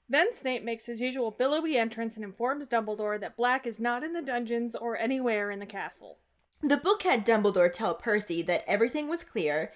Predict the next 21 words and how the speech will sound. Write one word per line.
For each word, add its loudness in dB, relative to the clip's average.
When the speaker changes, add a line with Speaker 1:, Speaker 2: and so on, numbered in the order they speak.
Speaker 2:
and 2
then 2
Percy -4
asked 2
about 0
the -6
fat 0
lady. -4
She 2
was 0
found 2
hiding 2
in -2
a 0
map -2
of -2
Argyllshire 0
on -4
the -4
second -2
floor. -6